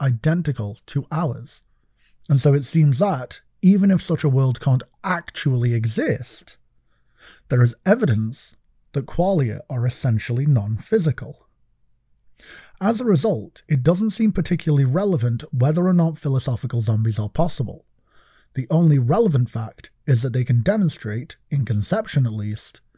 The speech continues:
a distinction between qualia and the physical world. There we have the two most common and popular arguments for qualia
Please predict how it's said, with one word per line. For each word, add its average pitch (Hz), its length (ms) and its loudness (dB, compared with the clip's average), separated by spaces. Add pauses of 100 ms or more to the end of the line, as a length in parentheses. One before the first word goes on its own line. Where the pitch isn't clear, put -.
(360)
a 135 80 2
distinction 127 760 -2
between 120 360 -2
qualia 120 560 -2 (220)
and 135 140 0
the 160 60 -4
physical 101 460 -6
world. 123 560 0 (2250)
There 262 160 0
we 311 120 0
have 226 180 -4
the 185 100 -2
two 208 320 0
most 185 380 0
common 147 420 2
and 127 200 0
popular 131 500 2
arguments 160 680 -2
for - 120 -6
qualia 156 540 0